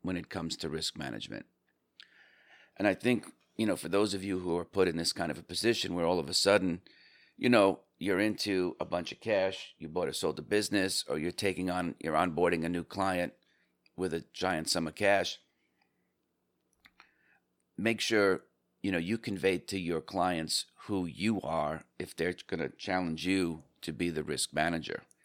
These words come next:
right? Because if you have the wrong overlay based on your emotional constitution and how you manage risk, it might not be a good fit for what their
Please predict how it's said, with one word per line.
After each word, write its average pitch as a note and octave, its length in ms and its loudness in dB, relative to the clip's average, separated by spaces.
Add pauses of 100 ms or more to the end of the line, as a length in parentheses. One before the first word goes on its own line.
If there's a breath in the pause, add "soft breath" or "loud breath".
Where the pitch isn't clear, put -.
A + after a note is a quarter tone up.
(640 soft breath)
right? D2 260 0 (760)
Because F2+ 460 0 (180)
if - 180 -6
you A#2+ 200 2
have A2+ 240 4
the F#2 100 2
wrong F2+ 320 4
overlay F2+ 680 2 (760)
based F#2 340 2
on E2 320 -2
your F2+ 380 2
emotional E2 420 -2
constitution E2 960 -4
and F2+ 140 -8
how F2 120 -6
you F2 220 -4
manage E2 400 -4
risk, D#2 460 -4 (1000 soft breath)
it - 180 2
might A2 180 2
not A2+ 200 0
be G2 100 0
a F#2 60 0
good F2+ 260 -4
fit - 400 -4
for F2 180 -6
what F2 240 -4
their C#2+ 300 0